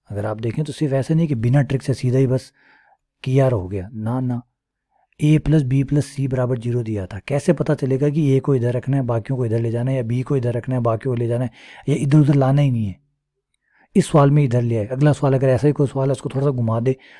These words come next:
तो हो सकता है मैं कुछ और निकालूं, किसी और सवाल में कुछ और निकालूं। तो ये जो ट्रिक्स है कि किसमें क्या करना है और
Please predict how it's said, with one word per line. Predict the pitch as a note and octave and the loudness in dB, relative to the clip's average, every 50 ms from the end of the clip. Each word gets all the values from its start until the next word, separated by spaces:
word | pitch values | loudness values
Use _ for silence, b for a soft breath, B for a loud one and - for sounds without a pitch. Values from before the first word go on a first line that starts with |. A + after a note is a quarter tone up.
| B - | B -6
तो | - A2+ | -4 -4
हो | |
सकता | A2+ - B2 - D3 | -4 -4 0 0 2
है | C#3 | 2
मैं | C#3 C3+ | 2 2
कुछ | B2+ - | 0 0
और | C3 B2 B2 | 0 0 2
निकालूं, | B2 A#2+ G#2+ A2+ G#2 G#2 G2+ | 0 -2 -2 -4 -6 -6 -8
किसी | G2 - A#2+ - C#3+ | -8 -10 -4 -2 0
और | C3 C3 | 0 0
सवाल | B2 - C3 B2+ | 0 -2 -4 -4
में | C3 B2+ | -4 -6
कुछ | B2 A2+ - | -8 -6 -6
और | A#2 A2+ | -6 -6
निकालूं। | G#2+ G#2 - G#2+ G#2 G#2+ G2+ B B B B B B _ - | -6 -6 -8 -8 -8 -8 -10 B B B B B B _ -10
तो | C3 A2 | -8 -8
ये | G#2 G2+ A#2+ D#3 | -6 0 0 2
जो | F3 F3 G3 | 2 2 2
ट्रिक्स | D3+ - D#3+ D3+ - - - | 0 0 -2 -4 -4 -6 -8
है | G#2 | -8
कि | F#2+ - - - | -8 -12 -16 -12
किसमें | - C3 - - C#3 B2+ | -10 -8 -4 -4 -4 -4
क्या | A2+ - B2+ B2+ | -2 -2 -4 -2
करना | A#2+ - C3 B2 C3 B2+ | -2 -2 -4 -2 -2 -2
है | A#2 C3 | -2 -2
और | C3+ | -4